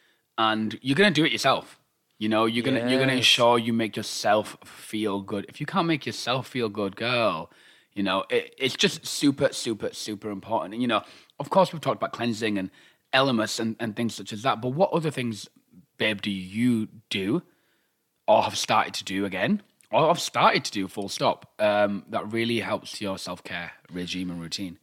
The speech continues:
Speaker 2: Sure. I mean, I suppose before I answer that, I, I just wanted to talk about sort of why it's important, why even bother doing
Speaker 1: Oh,
Speaker 2: it.
Speaker 1: yeah.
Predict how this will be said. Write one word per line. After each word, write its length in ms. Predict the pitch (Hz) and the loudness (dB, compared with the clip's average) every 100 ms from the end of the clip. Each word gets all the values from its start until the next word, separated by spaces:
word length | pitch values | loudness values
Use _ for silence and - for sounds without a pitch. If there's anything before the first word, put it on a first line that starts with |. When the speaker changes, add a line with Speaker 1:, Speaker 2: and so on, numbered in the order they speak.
| _ - | _ -8
Speaker 2:
Sure. 600 | - - 269 262 220 - | -4 -2 0 2 2 2
I 100 | 220 | 0
mean, 320 | 247 240 214 - - - - _ - | 2 2 -2 -8 -16 -20 -20 _ -8
I 120 | 196 | -6
suppose 360 | 208 233 285 190 | -6 -4 -4 -2
before 300 | 185 208 202 | 0 2 4
I 100 | 185 | 2
answer 220 | 190 170 | -4 -2
that, 340 | 143 - 156 - 131 - _ | -2 -2 -4 -10 -18 -20 _
I, 60 | - | -10
I 60 | 147 | -8
just 200 | 185 190 | -8 -8
wanted 160 | 160 | -6
to 60 | 143 | -4
talk 240 | 147 143 | -4 -4
about 340 | 135 123 117 123 | 0 0 0 -6
sort 160 | 131 | -6
of 160 | 120 123 | -6 -8
why 240 | 113 117 | -4 -2
it's 260 | 123 120 - | -2 -4 -10
important, 500 | 107 120 139 110 101 | -10 -6 -6 -6 -10
why 220 | 107 117 | -4 -4
even 200 | 123 117 | -4 -8
bother 220 | 107 123 127 | -6 -6 -6
doing 160 | - | -2
Speaker 1:
Oh, 120 | 165 | -2
Speaker 2:
it. 80 | 101 | 0
Speaker 1:
yeah. 300 | 107 98 90 | -2 -2 -2